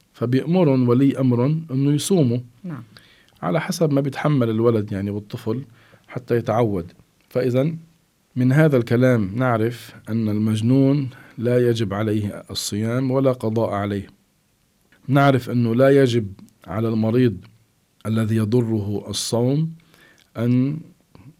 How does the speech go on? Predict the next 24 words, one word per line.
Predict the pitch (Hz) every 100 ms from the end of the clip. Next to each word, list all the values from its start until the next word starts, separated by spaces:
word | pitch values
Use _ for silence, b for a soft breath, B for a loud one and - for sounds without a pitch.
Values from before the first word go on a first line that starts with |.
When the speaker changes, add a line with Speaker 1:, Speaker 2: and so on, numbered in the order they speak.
| -
Speaker 1:
يؤدي | 131 156 127 113 110
هذا | 110 107 101 104 110 - _ 104
الصيام. | - - 104 101 110 - b b b b 120
إذا | 120 120
كان | 143 139
يرجى | 147 131 123
شفاؤه | 113 117 110 135 117 110 113 120 151 196 _ b b _ -
بيتعافى | 104 107 131 127 120
من | 113
هالمرض | 107 110 117 113 104 -
بيقضي، | 95 123 127 104 131 170
وإذا | 160 143 139
كان | 127 156 143
لا | 147
يرجى | 151 143 131
شفاؤه | 120 123 113 139 123 117 127 143 - b b b b b -
معناته | 123 135 127 120 120
ما | 127 120
عليه | 120 117 110
كذلك | 110 107 113 110 107 -
قضاء، | 101 98 98 - _ -
إنما | 127 113 110
عليه | 113 117 117 107 110 143 -
الفدية | 110 101 107 104 104